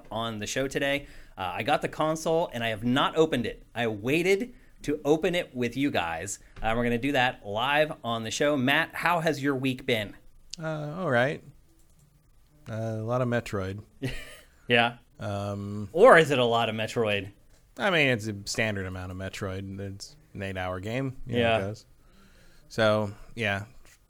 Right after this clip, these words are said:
Speaker 2: Went a little further in Far Cry, but, uh, I got the gist, I think. <laughs>
Speaker 1: Yeah. By the way, if you, you guys missed, and a lot of people did miss this messaging somehow,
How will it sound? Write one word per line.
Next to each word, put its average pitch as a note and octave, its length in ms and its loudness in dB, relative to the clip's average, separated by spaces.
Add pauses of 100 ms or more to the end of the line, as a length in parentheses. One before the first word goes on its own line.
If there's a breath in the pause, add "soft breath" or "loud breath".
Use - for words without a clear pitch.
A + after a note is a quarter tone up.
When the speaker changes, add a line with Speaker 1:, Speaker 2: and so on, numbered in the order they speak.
Speaker 2:
Went F#3+ 460 -6
a - 20 2
little F3 160 4
further C3+ 280 6
in A#2 80 2
Far A2+ 220 4
Cry, G#2 400 2
but, G2+ 340 -6
uh, G2+ 380 0 (840)
I C3+ 40 -12
got B2+ 140 0
the A2 60 -6
gist, - 520 -8 (120)
I - 60 -8
think. - 560 0
<laughs> - 40 -14 (100)
Speaker 1:
Yeah. C3+ 180 4 (180)
By G3+ 160 8
the F#3+ 40 4
way, F3+ 140 6
if D#3 240 0
you, F#3 80 -6
you G#3 160 0
guys E3 100 4
missed, D#3 300 0
and C#3 100 -2
a D#3 60 4
lot F3 60 2
of D#3 80 0
people C3+ 160 0
did B2+ 160 0
miss A#2 160 0
this - 160 -4
messaging A2+ 400 -4
somehow, F#2+ 460 -2